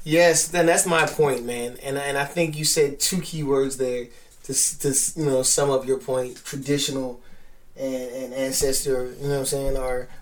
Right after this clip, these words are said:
or artifact of hip hop, man. Like, that's not what it is no more. Like, you know what I'm saying?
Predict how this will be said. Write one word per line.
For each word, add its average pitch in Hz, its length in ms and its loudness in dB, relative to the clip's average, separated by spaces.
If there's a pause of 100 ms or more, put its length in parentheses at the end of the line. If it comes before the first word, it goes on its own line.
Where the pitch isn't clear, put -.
or 131 420 0
artifact 143 560 0
of 127 80 -12
hip 131 160 -4
hop, - 260 -12
man. - 240 -8
Like, 120 140 -8
that's 143 200 2
not 151 220 2
what 143 120 4
it 139 100 2
is 143 180 2
no 127 160 -2
more. 117 160 -10 (120)
Like, 117 160 -10
you 123 60 -8
know 131 60 -2
what 135 60 2
I'm 135 60 0
saying? 135 380 2